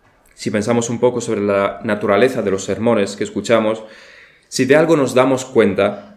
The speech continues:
es que no recordamos la gran mayoría de cosas que se han dicho. La gran mayoría no las recordamos. Y esto es perfectamente normal. Le ocurre a todo el mundo y con todo tipo de cosas.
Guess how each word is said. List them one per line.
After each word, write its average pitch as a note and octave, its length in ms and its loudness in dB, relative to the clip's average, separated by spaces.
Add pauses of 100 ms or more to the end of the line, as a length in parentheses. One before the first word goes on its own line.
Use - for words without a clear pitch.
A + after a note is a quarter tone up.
(260)
es A#2+ 180 0
que C3+ 440 2
no C3+ 280 2
recordamos A#2+ 540 2
la A2 80 2
gran C3+ 360 2
mayoría G#2+ 440 0
de G2+ 160 -2
cosas G2+ 320 -6
que G2+ 100 -6
se G2 140 -8
han F#2 80 -6
dicho. F#2 400 -8 (240)
La G2+ 100 -4
gran A#2+ 180 -2
mayoría A2+ 320 -2
no G2 160 -2
las F#2 160 -4
recordamos. F#2+ 680 -6 (480)
Y A#2 100 -2
esto C3+ 140 0
es D3+ 40 -2
perfectamente G2 640 -4
normal. G2 560 -2 (540)
Le A2+ 80 4
ocurre A#2 240 6
a G#2 80 4
todo B2 160 6
el A#2 80 6
mundo C#3+ 260 4
y C3 80 8
con A2 140 2
todo A2 240 6
tipo G#2+ 220 0
de G2 100 4
cosas. - 680 -4